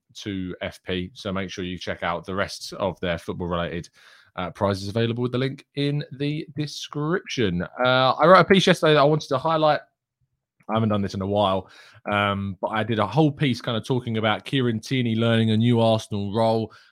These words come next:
um, with the game against Zurich. I go into kind of the positional differences between his game against Zurich and the actual game against Aston Villa last season, which was his last start before Alexander Zinchenko arrived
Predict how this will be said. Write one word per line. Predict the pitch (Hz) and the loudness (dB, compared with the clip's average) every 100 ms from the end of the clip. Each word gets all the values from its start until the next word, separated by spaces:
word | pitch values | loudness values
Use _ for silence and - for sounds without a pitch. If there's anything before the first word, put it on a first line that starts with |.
| _ | _
um, | 101 101 101 101 98 98 - 113 | -6 -2 -2 -4 -6 -8 -10 -8
with | 123 127 | -4 -4
the | 120 | -2
game | 123 113 | 0 0
against | 110 104 98 | 0 -2 -2
Zurich. | 117 139 135 120 104 - - - | 2 4 4 2 -2 -10 -18 -14
I | |
go | 101 113 | -4 -2
into | 104 - | -2 -4
kind | 113 104 | -8 -8
of | |
the | 90 | -8
positional | - 98 120 - 107 | -12 -6 -4 -4 -4
differences | 127 - 117 107 | -4 -6 -8 -10
between | 98 104 113 107 | -16 -14 -8 -6
his | 101 | -6
game | 92 110 104 | -6 -4 -4
against | 101 101 98 | -4 -4 -6
Zurich | 98 107 104 98 | -2 0 0 -2
and | 98 | -4
the | 101 | -4
actual | 104 - 98 | -4 -6 -10
game | 104 98 | -6 -4
against | 95 101 95 | -2 -4 -2
Aston | 104 - 98 95 | -4 -4 -6 -2
Villa | 113 110 98 - - - | 2 2 0 -6 -20 -2
last | 113 110 - | 4 4 4
season, | 127 113 107 | 4 4 2
which | 98 | 0
was | 113 107 | -2 0
his | 104 | -2
last | 110 110 104 - - - _ _ | 2 4 4 0 -12 -20 _ _
start | - - - 135 127 110 95 - - - - | -6 -6 -2 2 4 4 2 -6 -12 -12 -12
before | 113 - - 123 113 107 101 - | -10 -10 -2 2 4 2 0 -2
Alexander | 110 98 110 104 | -4 -2 -2 -2
Zinchenko | 95 104 95 120 110 98 101 92 | -4 -4 -4 -4 -4 -4 -6 -6
arrived | 98 92 107 104 87 87 - | -8 -4 0 0 0 -4 -10